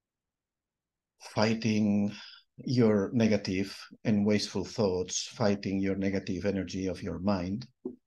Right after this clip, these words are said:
but it's more about fasting. It's more about, uh, focusing, focusing in your mind in, uh, more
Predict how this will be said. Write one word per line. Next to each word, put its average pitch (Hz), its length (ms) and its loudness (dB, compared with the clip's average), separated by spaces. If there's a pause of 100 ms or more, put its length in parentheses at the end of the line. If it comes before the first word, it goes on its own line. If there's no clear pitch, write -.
(240)
but 170 140 4
it's 226 180 2
more 190 220 4
about 123 380 6
fasting. 92 560 -2 (360)
It's 127 260 0
more 147 180 6
about, 117 460 6 (720)
uh, 113 360 8
focusing, 165 840 2 (920)
focusing 208 460 4
in 165 160 4
your 127 200 6
mind 143 500 4 (160)
in, 131 340 6
uh, 117 360 2
more 170 600 2